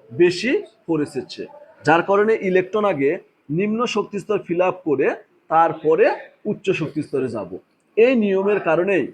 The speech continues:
বিজ্ঞানী আউবাউ নীতির সূত্রটা আমরা মানি এবং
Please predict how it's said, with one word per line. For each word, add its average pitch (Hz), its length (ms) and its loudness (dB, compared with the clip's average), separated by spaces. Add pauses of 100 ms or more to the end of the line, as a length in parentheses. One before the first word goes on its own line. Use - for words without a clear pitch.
(260)
বিজ্ঞানী 175 560 0 (560)
আউবাউ 175 420 0
নীতির 175 440 -2 (160)
সূত্রটা 160 480 -6
আমরা 139 200 -4
মানি 113 280 -6 (360)
এবং 185 400 0